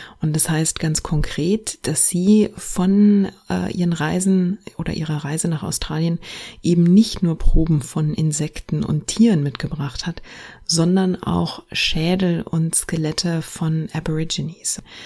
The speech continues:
Und während ihrer Forschungstätigkeit in der zweiten Hälfte des neunzehnten Jahrhunderts erschien das jetzt weder Amalie Dietrich noch ihrem Auftraggeber problematisch.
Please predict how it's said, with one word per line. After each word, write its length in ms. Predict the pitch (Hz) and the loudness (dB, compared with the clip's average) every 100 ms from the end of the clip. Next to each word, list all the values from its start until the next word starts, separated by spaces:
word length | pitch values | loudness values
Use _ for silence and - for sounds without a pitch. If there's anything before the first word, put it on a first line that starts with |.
| - - - _ - | -18 -18 -20 _ -2
Und 260 | 160 - | -2 2
während 320 | 147 175 180 - | 4 4 2 2
ihrer 280 | 170 160 | 0 0
Forschungstätigkeit 1040 | 160 170 196 240 214 - 190 185 - 175 180 | -2 0 0 0 -2 -2 -4 -4 -4 -6 -6
in 180 | - 185 | -2 0
der 160 | 185 | 0
zweiten 400 | 185 175 165 - | -2 -2 -2 -2
Hälfte 320 | 165 170 - 170 | -2 -2 -4 -6
des 180 | - | -4
neunzehnten 440 | 175 160 160 220 170 | -2 -4 -4 -6 -4
Jahrhunderts 500 | 147 165 165 160 - - - - - | -2 0 0 -2 -6 -14 -20 -20 -10
erschien 320 | 160 - 190 | -4 2 4
das 220 | 180 170 | 4 0
jetzt 340 | 170 - 147 160 | -4 -6 -6 -2
weder 380 | 165 196 196 | 2 4 4
Amalie 400 | 170 170 165 160 | 2 2 2 0
Dietrich 580 | 156 185 - 160 - - | 0 -2 -2 -4 -6 -6
noch 580 | - 165 170 - - - | -2 0 0 0 -4 -4
ihrem 440 | - 165 156 156 - | -2 0 2 0 -2
Auftraggeber 680 | 185 - - 143 - 151 185 | -4 -4 -4 -4 -4 -4 2
problematisch. 920 | - - 156 143 143 143 175 202 | 6 6 4 -2 -2 -2 -2 -2